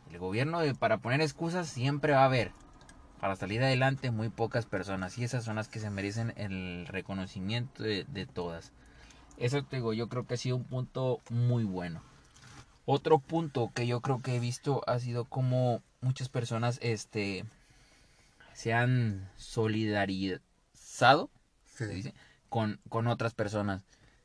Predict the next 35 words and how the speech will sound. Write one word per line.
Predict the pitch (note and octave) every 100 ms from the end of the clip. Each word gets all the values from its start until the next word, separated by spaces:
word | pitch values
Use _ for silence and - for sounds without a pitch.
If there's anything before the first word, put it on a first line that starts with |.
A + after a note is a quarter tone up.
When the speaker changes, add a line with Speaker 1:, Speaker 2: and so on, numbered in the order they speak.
| _ G2+
Speaker 1:
Eh, | G2+ G2+ G2+ G2 F#2+ F#2 F2+ E2+ E2+ - _ _ _ _
o | A2
sea, | A2 -
yo | G#2 A2+
he |
visto | A2+ A2+ B2+
también | A#2+ A2 A2
que | G2 A2+
aquí, | G#2 - A2 A#2
eh, | -
bueno, | B2 A#2+
en | A2+
Monterrey, | A2 G#2 G#2+ G#2 A2+ A#2+ - - _ -
la | A2
verdad | G#2+ G#2+ G#2+
que | A#2+ G#2
créanme | A2 A#2 A#2 G2
que | - G2
pueden | - A2 A#2 B2
decirnos | A2+ G#2+ A#2 A#2+ A#2 G#2
que | A2 G2+
somos | A2+ A#2 G#2+ -
codos, | A2+ A2+ A2+ A2
que | - G#2
somos, | A2+ A#2 A#2 A2+ G2 - - -
Speaker 2:
<laughs> | A#2+ B2+ A#2+
Speaker 1:
que | A2 A2
lo | A2+ A#2+
que | - A2+ A2+
quieran, | - C#3+ D#3 C#3 G#2+ F#2+
lo | G#2 G2
que | G2
quieran | C3 C3 A#2+
pueden | B2+ B2+
decirnos, | B2 A2 A#2+ A#2+ G2+